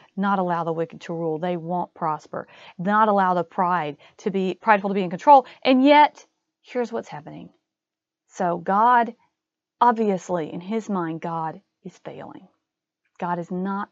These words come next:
keeping up his end of the bargain. God is not doing what God can do. Verse seven, "These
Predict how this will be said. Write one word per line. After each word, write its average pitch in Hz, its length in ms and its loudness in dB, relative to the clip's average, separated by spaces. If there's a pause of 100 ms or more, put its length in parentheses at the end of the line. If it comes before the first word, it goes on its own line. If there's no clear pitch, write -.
keeping 175 400 -10
up 165 260 -8
his 208 140 -10
end 233 120 -6
of 214 60 -8
the 220 60 -6
bargain. 170 400 -8
God 160 220 -10
is 156 120 -14
not 202 220 -10
doing 170 280 -12
what - 180 -18
God 151 420 -12
can 170 440 -10
do. - 280 -16 (1040)
Verse 254 260 6
seven, 220 380 2 (260)
"These 415 460 6